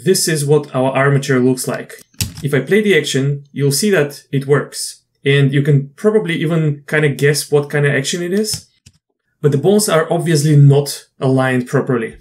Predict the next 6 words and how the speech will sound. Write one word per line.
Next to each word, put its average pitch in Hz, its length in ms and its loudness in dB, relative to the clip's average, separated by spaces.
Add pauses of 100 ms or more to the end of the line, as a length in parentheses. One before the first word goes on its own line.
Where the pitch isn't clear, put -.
So 131 480 0 (380)
I'll 127 120 0
delete 160 300 0
this, - 580 -4 (240)
import 139 400 -2
again. 143 460 -2